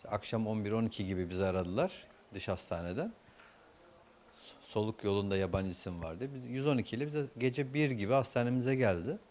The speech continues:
Tetkiklerinden sonra zaten ameliyata aldık. Ameliyattan sonra da tedbir amaçlı bir günlüğüne yoğun bakıma yolladık çocuğumuzu.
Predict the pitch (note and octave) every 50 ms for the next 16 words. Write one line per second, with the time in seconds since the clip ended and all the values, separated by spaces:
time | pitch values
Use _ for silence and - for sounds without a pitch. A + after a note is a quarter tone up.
0 | - - - - - - - - - - - - - - - - - - - -
1 | E3 D#3 - - - - D#3 D#3 D3 C3+ B2+ A#2 - - F#2 A2+ D3+ D3+ C3 A#2
2 | - D3 C3 B2+ A#2+ A#2 A#2 - - A#2 G2 E2+ F2+ B2+ - - - - - -
3 | - - - - - C3+ C#3+ C#3 C#3 C3 - - D3+ C#3+ B2 - A#2+ G#2+ G#2+ A2+
4 | C#3 D#3 - - A#2+ A2 A2 A#2 B2+ A#2 G#2+ F#2+ F#2 F2 F2 - - - F3+ F#3
5 | G3+ - - - - - - - - C3+ B2+ A#2+ A2+ B2 C3+ C3+ B2+ A#2+ G#2+ G2+
6 | G2 F#2 F#2 F#2 G2+ C#3 F3 E3 C3 A#2 A2+ A2+ G#2+ G2+ - - G#2 F#2 F2+ E2
7 | D#2+ D#2+ D#2 - - F2 D#2+ D#2 E2 E2 F2 G#2+ C#3+ G3